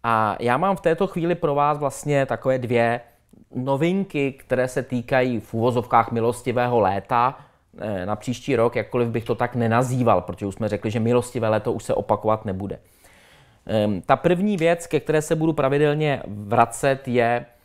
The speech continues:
že se takzvané milostivé léto bude týkat i, eh, těch exekucí ve vztahu k veřejnoprávním institucím, které ale neřeší soukromí exekutoři.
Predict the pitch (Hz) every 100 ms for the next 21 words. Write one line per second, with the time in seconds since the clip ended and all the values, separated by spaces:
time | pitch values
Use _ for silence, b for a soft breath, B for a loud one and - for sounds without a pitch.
0 | _ - 110 104 123 110 104 92 - 123
1 | 104 85 - _ - 98 101 120 131 120
2 | 110 117 - 127 120 101 104 117 113 120
3 | 123 110 127 - - 127 110 90 - b
4 | b b - 107 104 98 90 139 - 107
5 | 113 131 127 131 - - 135 135 131 b
6 | b - 123 - 123 131 117 113 120 123
7 | 127 117 131 135 123 120 135 127 - 135
8 | 123 120 123 - 127 123 120 127 156 -
9 | 147 127 - 135 127 127 - 107 110 120
10 | 107 95 92 76